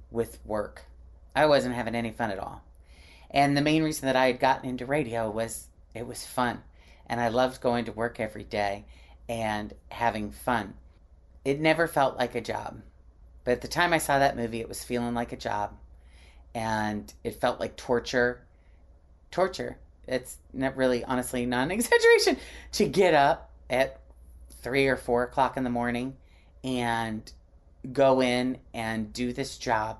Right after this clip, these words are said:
that I wasn't enjoying. And then going home to a life at home where I loved my kid.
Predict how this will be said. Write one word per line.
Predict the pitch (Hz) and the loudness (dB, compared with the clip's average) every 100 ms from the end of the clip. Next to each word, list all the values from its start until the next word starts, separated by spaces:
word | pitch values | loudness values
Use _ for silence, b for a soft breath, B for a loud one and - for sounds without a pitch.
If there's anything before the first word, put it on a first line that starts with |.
| - | -6
that | 127 120 | 0 2
I | 123 | 2
wasn't | 113 113 110 113 110 - b b b b | 2 0 0 -6 -8 -14 b b b b
enjoying. | 123 123 113 120 104 104 123 b b b b | -6 -4 2 4 4 -4 -14 b b b b
And | - 127 123 | -2 0 2
then | 131 127 123 123 120 - | 4 4 2 0 -6 -2
going | 127 123 120 | 0 0 -2
home | 117 151 139 123 117 117 117 b b b b b | 0 4 4 4 2 -2 -8 b b b b b
to | - 139 123 117 110 107 - - - - - | -4 2 4 2 0 -6 -12 -20 -20 -20 0
a | 160 | 4
life | 196 196 190 208 | 6 8 6 4
at | 147 139 | 0 2
home | 143 160 143 127 127 b b b b b - | 4 6 6 4 0 b b b b b 0
where | 139 131 | 4 6
I | 120 | 6
loved | 120 147 208 - | 6 6 4 2
my | 127 | -2
kid. | 120 - 175 214 190 185 | -4 0 4 6 6 4